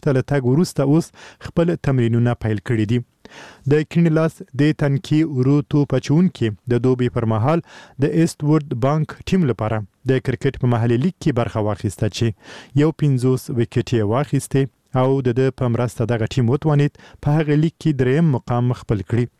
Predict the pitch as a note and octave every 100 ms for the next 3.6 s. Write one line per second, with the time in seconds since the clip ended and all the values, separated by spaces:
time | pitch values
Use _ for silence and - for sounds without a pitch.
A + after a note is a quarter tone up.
0 | _ _ C#3+ D3+ F3+ F3+ E3+ D#3+ C#3+ B2
1 | B2+ D#3 C#3 B2 - E3 E3 D3 - -
2 | - D3+ C#3+ D3 D#3 D3+ C#3+ C#3+ E3+ E3+
3 | A#2+ - G#2+ A2 G#2+ E3